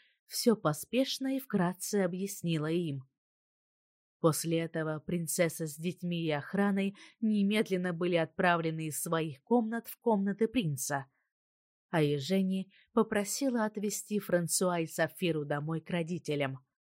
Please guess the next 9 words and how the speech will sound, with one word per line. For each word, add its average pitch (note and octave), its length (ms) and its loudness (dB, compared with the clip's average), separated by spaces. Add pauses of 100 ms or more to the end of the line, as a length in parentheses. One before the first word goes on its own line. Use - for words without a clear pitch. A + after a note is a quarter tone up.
(720)
Лорена G3+ 460 6
обещала F3+ 560 2
ей, G#3+ 380 2 (180)
что - 260 4
обо G3 180 6
всем F#3+ 320 0
позаботится, F#3 880 -2
и B3+ 80 2
ушла. D3+ 540 0